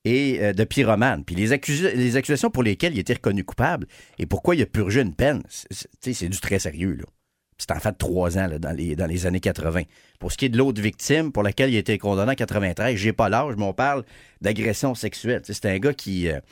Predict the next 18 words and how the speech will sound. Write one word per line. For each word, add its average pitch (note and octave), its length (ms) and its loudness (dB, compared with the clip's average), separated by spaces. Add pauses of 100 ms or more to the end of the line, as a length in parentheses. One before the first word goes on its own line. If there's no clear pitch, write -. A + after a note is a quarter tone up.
(320)
qui G#2+ 100 0
a A2 60 6
un G#2 80 4
lourd, A#2+ 480 4
un G#2 160 2
lourd C3 220 0
passé. G#2+ 460 0 (340)
Donc, C#3 180 0
je B2 140 -2
reviens D3 420 0
à A2+ 60 -2
cette, - 400 -4
euh, A2 360 0
à G#2+ 60 -6
cette C3+ 220 -4
affaire-là. B2+ 540 0 (460)
L'engrenage F3 1200 2
Saint-Roch. D3+ 920 -2